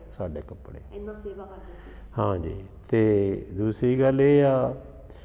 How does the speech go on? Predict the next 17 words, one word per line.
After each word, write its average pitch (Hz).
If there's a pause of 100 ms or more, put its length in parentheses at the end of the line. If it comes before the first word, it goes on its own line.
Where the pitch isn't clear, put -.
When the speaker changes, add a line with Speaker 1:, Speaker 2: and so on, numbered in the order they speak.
(480)
Speaker 1:
ਮੇਰੀ 117
ਵੱਡੀ 110
ਗੁੱਡੀ 120 (360)
ਉਹਨਾਂ 127
ਨੇ 123
ਪਾਲੀ 85
ਆ। 85 (420)
Speaker 2:
ਹੂੰ। 185 (1700)
Speaker 1:
ਗੋਰਿਆਂ 95
ਨੇ 85
ਤਕਰੀਬਨ। 87
Speaker 2:
ਹਾਂਜੀ। - (600)
Speaker 1:
ਤੇ 95
ਮੇਰਾ 101
ਛੋਟਾ 104
ਬੇਬੀ 101
ਫਿਰ 101